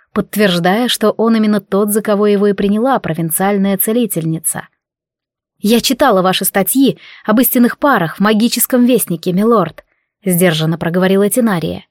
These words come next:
«В них вы пишете, что если маг находит истинную пару, то его резерв становится неиссякаемым». Лорд Дарлин успел принять меня как истину, и я почувствовал это,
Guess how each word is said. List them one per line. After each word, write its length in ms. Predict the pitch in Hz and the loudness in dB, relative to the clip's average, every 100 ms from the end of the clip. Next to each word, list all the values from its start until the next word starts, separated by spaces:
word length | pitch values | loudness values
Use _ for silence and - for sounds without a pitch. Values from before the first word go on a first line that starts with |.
| _ _ _ _ _ | _ _ _ _ _
«В 100 | 233 | 0
них 240 | 247 262 - | 4 4 2
вы 100 | 233 | -2
пишете, 540 | 269 277 226 - 202 - - | 0 0 0 -4 -10 -16 -12
что 200 | - 247 | -2 2
если 460 | 226 277 262 220 | 4 2 2 2
маг 380 | 214 208 240 - | 2 2 0 0
находит 500 | 214 - 254 233 220 | -2 2 2 2 0
истинную 440 | 247 - 208 202 | -2 0 0 0
пару, 420 | 190 254 262 175 - - - - | 0 0 0 0 -4 -16 -20 -2
то 80 | 196 | 0
его 320 | 202 185 233 | 2 4 4
резерв 420 | 269 180 202 262 | 4 2 2 0
становится 680 | - 196 190 240 233 - 226 | -2 0 2 2 0 0 2
неиссякаемым». 1120 | 226 240 233 - 247 - 277 220 175 165 180 - _ _ _ _ _ _ _ _ | 4 4 2 0 -2 0 2 2 0 -4 -8 -14 _ _ _ _ _ _ _ _
Лорд 340 | 165 180 175 - | -2 0 -2 -4
Дарлин 480 | 156 185 240 208 208 | -2 0 0 2 0
успел 420 | - - 302 226 | -2 0 0 2
принять 560 | 202 233 262 277 214 | 2 4 4 2 0
меня 400 | 196 214 262 269 | 0 2 2 0
как 260 | 180 190 - | 0 -4 0
истину, 480 | 311 240 - 170 175 | 0 0 -2 -4 -4
и 60 | |
я 180 | 185 254 | 0 0
почувствовал 880 | 214 - 269 - 359 - 214 196 190 | -2 -4 -4 0 -2 0 0 2 2
это, 360 | 240 190 160 | 2 0 -4